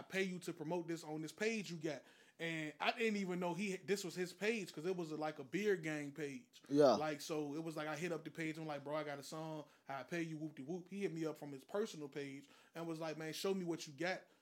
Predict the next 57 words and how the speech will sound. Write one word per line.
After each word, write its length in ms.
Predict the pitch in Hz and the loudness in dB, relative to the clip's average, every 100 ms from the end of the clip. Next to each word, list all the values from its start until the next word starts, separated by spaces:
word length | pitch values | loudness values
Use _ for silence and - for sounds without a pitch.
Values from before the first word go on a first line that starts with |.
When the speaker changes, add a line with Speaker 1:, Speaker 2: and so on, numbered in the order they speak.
| _ 147 | _ -10
Speaker 1:
I 60 | |
sent 240 | - 170 160 | -4 -2 -2
them 160 | 147 | -2
live 260 | 151 156 156 | 0 -2 -4
performances. 600 | 151 151 156 156 151 147 | -8 -6 -4 -4 -6 -8
I 40 | 143 | -8
sent 240 | - 156 | -6 -6
them, 180 | 151 147 | -6 -8
you 120 | 151 | -6
know 80 | 151 | -4
what 60 | 143 | -4
I 20 | |
mean, 240 | 151 147 139 | -4 -6 -6
some 220 | - 131 | -8 -4
videos 560 | 160 160 156 151 147 143 | 0 2 2 2 0 -4
and 80 | |
shit. 340 | 139 156 151 - - 135 | -6 -4 -4 -6 -2 4
Speaker 2:
Your 100 | 135 | 12
videos 320 | 202 175 135 | 12 12 12
Speaker 1:
That 60 | |
nigga 0 | |
Speaker 2:
are 20 | 127 | 12
fire. 400 | 147 131 98 92 143 | 12 12 10 6 -6
Speaker 1:
That 120 | 160 | -4
nigga 200 | 170 156 | -2 0
gave 240 | 165 175 | 0 0
me, 80 | 170 165 - - | 0 -4 -8 -6
appreciate 380 | 170 151 135 | -6 -4 -8
you, 80 | - | -10
man. 100 | - | 8
Speaker 2:
Yo, 140 | 135 139 | 12 12
your 140 | 139 | 12
videos 380 | 170 202 180 156 | 12 12 12 12
are 40 | |
fire. 380 | 147 165 160 151 | 12 12 12 12
That's 280 | - 190 190 | 12 12 12
nothing. 300 | 185 - - | 12 12 12
Speaker 1:
<laughs> 60 | 165 | 12
Speaker 2:
I 80 | 220 | 12
was 60 | 226 | 12
gonna 120 | 208 | 12
say 180 | 233 208 | 12 12
that 200 | 202 180 | 12 12
for 100 | 185 | 12
later, 300 | 190 190 165 | 12 12 12
but 220 | 135 151 | 12 12
go 120 | 165 | 12
ahead. 280 | 185 170 127 | 12 12 12
Speaker 1:
Yeah, 60 | 139 | 8
but 140 | 160 185 | 4 2
nah, 80 | |
I, 280 | 190 190 190 | 2 2 0
I 20 | |
got 200 | 190 190 185 | 2 4 4
them. 160 | 190 180 | 2 2
I, 260 | 180 - | -2 -4
um, 440 | 175 175 170 170 | -2 0 -2 -4